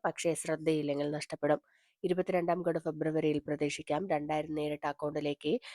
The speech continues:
ഇന്ന് തന്നെ നിങ്ങൾ എല്ലാവരും സ്റ്റാറ്റസ് ചെക്ക് ചെയ്ത് ഇ കെ വൈ സി ഉറപ്പാക്കുക. ബാങ്കിൽ ഡി ബി ടി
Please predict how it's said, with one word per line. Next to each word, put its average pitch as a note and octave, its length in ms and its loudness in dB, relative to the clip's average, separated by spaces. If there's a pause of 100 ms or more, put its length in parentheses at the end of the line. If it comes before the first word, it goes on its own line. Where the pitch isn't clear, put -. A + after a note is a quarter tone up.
(140)
ഇന്ന് G#3+ 200 6
തന്നെ F3+ 340 2
നിങ്ങൾ D3 280 -4
എല്ലാവരും D3+ 480 -4
സ്റ്റാറ്റസ് D#3+ 480 -2
ചെക്ക് D3+ 240 -8
ചെയ്ത് D3+ 260 0
ഇ D#3+ 360 0
കെ E3 40 0
വൈ D#3+ 140 0
സി D3+ 140 -6
ഉറപ്പാക്കുക. D3+ 540 -4
ബാങ്കിൽ D3+ 520 -2
ഡി D3+ 140 0
ബി D3 140 -2
ടി D3 140 -10